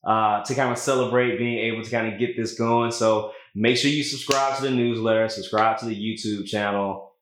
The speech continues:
um, and subscribe to the podcast to make sure you get those updates, uh, asap on new content, promotions, and giveaways. So again, guys, welcome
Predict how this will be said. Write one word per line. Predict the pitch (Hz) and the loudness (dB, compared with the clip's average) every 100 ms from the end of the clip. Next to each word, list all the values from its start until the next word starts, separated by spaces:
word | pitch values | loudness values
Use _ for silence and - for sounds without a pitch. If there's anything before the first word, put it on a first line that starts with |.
| - | -6
um, | 98 104 | 0 0
and | 120 | 0
subscribe | 139 127 151 147 | -2 0 2 2
to | 143 | 0
the | |
podcast | 139 143 139 - 127 127 | 0 2 2 0 0 0
to | 120 | -2
make | 120 | -2
sure | 120 123 120 | -2 -2 0
you | 113 120 120 | 0 -2 -2
get | 104 123 123 | 2 2 2
those | 117 110 - | 0 0 0
updates, | 113 113 117 113 110 - - - - _ - | 0 0 2 2 2 -2 -8 -12 -20 _ 0
uh, | 101 104 95 | 4 4 4
asap | 127 127 131 120 107 | 2 4 4 2 2
on | 110 | -2
new | 123 131 | -2 -2
content, | 135 123 120 127 123 | -2 -2 0 -4 -4
promotions, | 117 113 113 - 110 107 95 | -2 0 -2 -2 -4 -4 -6
and | 104 104 101 | -6 -4 -4
giveaways. | 101 101 98 87 85 - - - - | -2 0 0 -2 -4 -10 -16 -16 -2
So | 143 127 | 4 4
again, | 139 170 156 | 6 4 4
guys, | 139 139 131 127 123 - _ _ - | 2 2 0 -4 -6 -12 _ _ -12
welcome | 98 107 151 165 165 160 160 160 | -4 4 6 6 4 2 0 -6